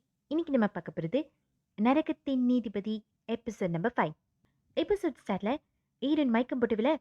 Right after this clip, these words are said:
ஹீரோ ஹாஸ்பிட்டலுக்கு தூக்கிட்டு ஓடுவாரு. கிரிம்மோரி வேலைக்கு ரெண்டு பேரும் வந்து, "ஈரன் செத்துட்டா என்ன பண்றதுன்னு?" கேட்க,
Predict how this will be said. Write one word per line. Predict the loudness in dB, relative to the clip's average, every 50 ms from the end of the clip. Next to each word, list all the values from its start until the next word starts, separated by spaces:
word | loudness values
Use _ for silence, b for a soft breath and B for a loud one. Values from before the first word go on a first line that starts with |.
| -4 _ _ _ _ _ -2
ஹீரோ | 0 2 4 4 4
ஹாஸ்பிட்டலுக்கு | 4 2 0 -4 -6 -4 -2 -4 -4 -4
தூக்கிட்டு | -8 -6 -6 -2 2 2
ஓடுவாரு. | 2 4 2 2 2 0 0 -2 _ _ _ _ -20 _ _ _ _ -4
கிரிம்மோரி | 0 2 2 4 4 4 4 4 2 0
வேலைக்கு | 0 0 0 2 0 0 0 -2 -2 b b b _
ரெண்டு | -4 0 0 2 2 2
பேரும் | 2 0 2 2
வந்து, | 2 2 2 0 0 -2 _ _ _ _
"ஈரன் | -6 0 2 4 4 4 2 0 -2 -2
செத்துட்டா | -4 -4 -4 -4 -2 -2 0 0
என்ன | 0 0 0 0 -2
பண்றதுன்னு?" | -2 -2 -2 -2 -2 -2 -4 -2
கேட்க, | -2 -4 -2 0